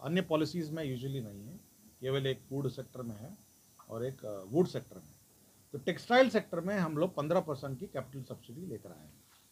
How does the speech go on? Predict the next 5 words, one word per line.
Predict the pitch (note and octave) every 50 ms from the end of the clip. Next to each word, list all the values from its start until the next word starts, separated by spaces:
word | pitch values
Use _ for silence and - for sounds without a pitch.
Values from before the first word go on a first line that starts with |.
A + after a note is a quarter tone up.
| _ _ - - - - - _ _ - - _ _ - - - - - - - - - - _ A#2
दूसरा | B2 F3+ G#3+ F#3+ C4+ C4+ C4 B3
है | C4
माल | B3 F#3+ D#3 E3 G#3 B3 B3+
भाड़ा | G#3 D#3 D#3 D#3+ D#3+ F3 F#3 G3+ A3 - - - - - - _ - - - - - _ - _ - -
का, | - F3 G3 G#3 G#3 G3+ F#3 - -